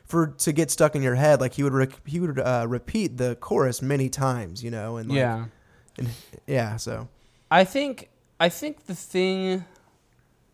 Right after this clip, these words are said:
Speaker 2: to, I think a way that this could be used as a compass,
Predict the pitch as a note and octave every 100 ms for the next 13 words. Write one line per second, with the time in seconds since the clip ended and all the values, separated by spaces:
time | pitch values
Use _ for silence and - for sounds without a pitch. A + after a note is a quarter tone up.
0 | _ _ - - F3 E3 D3+ D3 C#3 C3+
1 | B2+ A#2 - _ _ _ _ _ _ _
2 | _ _ _ _ _ _ - C#3+ A#3+ -
3 | B2+ D3+ - D3 - B2+ C#3+ D#3 D3+ E3+
4 | F#3+ F#3 D#3 A#2+ C3 C3 D3 D3+ - -
5 | - D3 C3+ B2+ A#2+ A#2+ A#2+ A2 - -
6 | A2 A2 G#2 G2+ - G#2+ G#2 G2 F#2+ F#2
7 | F2 - C3+ A#2+ G2+ F#2+ - -